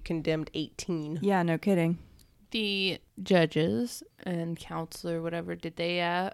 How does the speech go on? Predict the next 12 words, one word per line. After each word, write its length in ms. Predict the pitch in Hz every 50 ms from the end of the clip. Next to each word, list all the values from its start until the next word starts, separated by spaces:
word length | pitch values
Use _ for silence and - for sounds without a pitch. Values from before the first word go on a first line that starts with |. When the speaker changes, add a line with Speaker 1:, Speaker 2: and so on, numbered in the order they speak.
| - -
Speaker 3:
eventually 400 | 208 196 202 196 196 - 208 202
get 180 | 196 196 - 190
hanged? 380 | 214 208 208 208 214 214 214
'Cause 180 | - 180 170 -
they 120 | - 156
should 220 | 156 - - 175 170
have 120 | 170 -
been. 220 | - - 180 170 165 - - - - _ _ _ _ _ _ _ _ _ _ _ _ _ _ - - 254
Speaker 1:
By 200 | - 214 208 202
May. 440 | 202 214 220 226 220 226 233 226 214 226 240 269 - - - - - - - - - - - - -
<laughs> 840 | 233 233 254 262 269 269 277 277 247 208 - 262 262 277 247 220 226 - - - - - _ _ _ - - - - - - - -
No, 420 | 214 208 180 147 - - 175 170